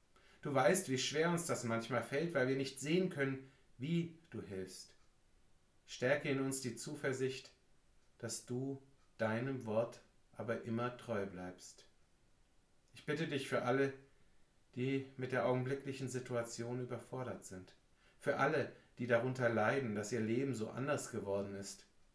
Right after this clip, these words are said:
für alle, die Einschränkungen ertragen müssen, aber auch für die, die diese Einschränkungen aussprechen müssen. Hilf ihnen, hilf uns, denn wir sind deine Kinder.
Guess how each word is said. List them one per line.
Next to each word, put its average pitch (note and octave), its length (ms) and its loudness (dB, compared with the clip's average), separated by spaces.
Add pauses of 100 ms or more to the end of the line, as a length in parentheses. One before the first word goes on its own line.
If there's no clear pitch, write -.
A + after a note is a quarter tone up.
(160)
für - 180 -8
alle, B2+ 340 -2 (460)
die - 100 -6
Einschränkungen A2+ 720 -2
ertragen A2 580 -2
müssen, B2+ 320 -6 (640)
aber A2+ 160 0
auch A#2 140 2
für - 180 -4
die, A2+ 400 -4 (640)
die A#2 80 -8
diese A#2 320 -6
Einschränkungen B2 720 -4
aussprechen G2 680 -6
müssen. F2 300 -14 (1040)
Hilf A#2+ 260 -2
ihnen, A#2+ 380 -6 (640)
hilf B2+ 360 2
uns, B2 480 -6 (720)
denn G#2 240 -2
wir A#2 340 0 (440)
sind - 340 -6
deine G#2 320 0
Kinder. F#2+ 500 -8